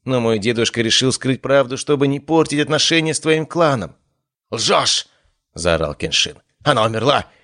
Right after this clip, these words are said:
из-за вашей халатности, из-за того, что Монклеры не обеспечили ей прикрытие». «Нет», — покачала головой Хлоя.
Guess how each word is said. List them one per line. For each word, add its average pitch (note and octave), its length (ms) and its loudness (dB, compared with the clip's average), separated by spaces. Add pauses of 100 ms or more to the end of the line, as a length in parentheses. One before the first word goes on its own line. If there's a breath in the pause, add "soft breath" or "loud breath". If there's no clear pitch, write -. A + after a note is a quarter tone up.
(200 soft breath)
из-за G2+ 300 0
вашей G#2+ 380 -2
халатности, - 720 -2 (440)
из-за E2+ 180 -8
того, D#2+ 160 -6
что F2+ 160 -4
Монклеры G#2+ 520 -2
не G#2 80 -6
обеспечили A#2 520 -2
ей A#2 140 0
прикрытие». - 640 -2 (400)
«Нет», — D3+ 500 -2 (260)
покачала E2 440 -2
головой D#2 340 -2
Хлоя. - 380 -16